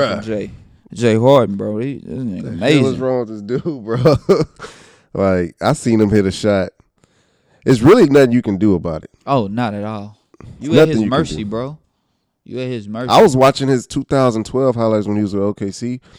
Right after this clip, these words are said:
Speaker 2: and you can see little flashes of it. He was doing the same shit. He just wasn't doing it as much.
Speaker 1: Yeah. Yeah, that step back is the one, though.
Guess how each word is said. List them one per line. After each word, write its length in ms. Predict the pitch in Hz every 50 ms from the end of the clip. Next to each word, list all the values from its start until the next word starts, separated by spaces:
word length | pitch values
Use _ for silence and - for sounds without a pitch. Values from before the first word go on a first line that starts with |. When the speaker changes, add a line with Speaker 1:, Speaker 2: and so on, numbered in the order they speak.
| _ _ -
Speaker 2:
and 240 | 95 98 98 101 104
you 80 | 107
can 140 | - - 98
see 220 | - - - 113 107
little 220 | 104 104 101 92
flashes 500 | - - 98 101 107 107 107 104 90 87
of 120 | 92 90 90
it. 40 |
He 80 | 101 127
was 100 | 147 131
doing 260 | 107 110 131 151 131
the 60 | 101
same 300 | 87 - 104 101 98 92
shit. 280 | 82 - - 120 117 101
He 120 | 101 104
just 180 | 95 98 95 90
wasn't 220 | 95 101 98 95
doing 180 | 92 98 95 92
it 120 | 92 87
as 160 | 87 80 80 85
much. 320 | 90 101 92 - _ -
Speaker 1:
Yeah. 440 | 110 104 104 101 98 95 98 - - - - 135 _ _ _
Yeah, 240 | - - 92 90 90
that 180 | 92 110 117
step 300 | - - - 123 123 113 107
back 280 | 104 101 98 101 - 95
is 180 | 98 98 98
the 80 | 95 92
one, 320 | 98 104 110 110 101 98
though. 220 | 98 95 90 92